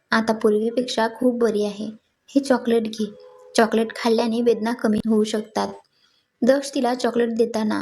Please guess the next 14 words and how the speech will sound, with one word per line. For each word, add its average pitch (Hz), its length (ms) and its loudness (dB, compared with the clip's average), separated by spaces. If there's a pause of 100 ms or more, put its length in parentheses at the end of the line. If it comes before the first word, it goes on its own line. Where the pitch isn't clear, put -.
(120)
असे 220 200 -2
म्हणाला. 202 380 -2 (500)
मग 285 180 2
खुशी 302 220 0
हसून 285 320 0
म्हणाली, 208 440 -4 (320)
"तू 302 80 6
मस्करी 269 420 2
करत 269 320 0
आहेस 226 300 -4
का?" 247 160 0 (680)
दक्ष, 214 340 0 (160)
"नाही, 220 480 0
खरंच. 233 460 0